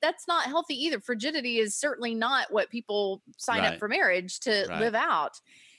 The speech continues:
Speaker 1: And so I, I want to really encourage, especially women who feel guilty about the sexual energy that emanated from them and that they received and reciprocated in their dating relationships.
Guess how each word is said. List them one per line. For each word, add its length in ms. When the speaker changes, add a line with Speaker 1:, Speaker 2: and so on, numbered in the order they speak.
Speaker 1:
And 140
so 400
I, 180
I 100
want 280
to 100
really 200
encourage, 760
especially 480
women 680
who 100
feel 240
guilty 760
about 300
the 60
sexual 460
energy 760
that 160
emanated 500
from 220
them 400
and 160
that 120
they 380
received 680
and 100
reciprocated 760
in 160
their 120
dating 320
relationships. 840